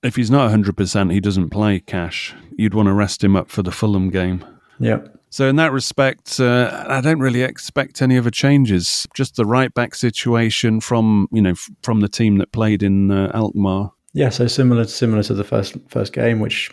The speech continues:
Speaker 2: makes sense unless there's any other underlying injuries we don't know about. But I hope, I hope Watkins starts. Uh, we, th-, I think, as you said last time,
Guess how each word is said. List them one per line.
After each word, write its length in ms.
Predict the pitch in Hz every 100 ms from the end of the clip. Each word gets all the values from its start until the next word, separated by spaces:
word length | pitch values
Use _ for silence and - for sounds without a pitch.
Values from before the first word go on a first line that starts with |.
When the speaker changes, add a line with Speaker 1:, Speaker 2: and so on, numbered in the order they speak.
| _ -
Speaker 2:
makes 320 | 110 113 -
sense 440 | 131 123 123 -
unless 260 | 110 110 104
there's 160 | 127
any 180 | 107 110
other 200 | 107 107
underlying 480 | 123 117 113 117 117
injuries 340 | 120 117 117
we 80 | 120
don't 160 | 120 123
know 160 | 131
about. 460 | 127 131 123 123 -
But 240 | - 123 -
I 60 |
hope, 240 | 117 156 -
I 60 |
hope 160 | 123 139
Watkins 340 | 123 127 107
starts. 540 | - 117 123 - - -
Uh, 200 | 117 113
we, 180 | 120 -
th-, 180 | 131 -
I 80 | 131
think, 240 | - 117
as 100 | 113
you 80 | 110
said 240 | 107 123 123
last 240 | 123 -
time, 380 | 117 110 107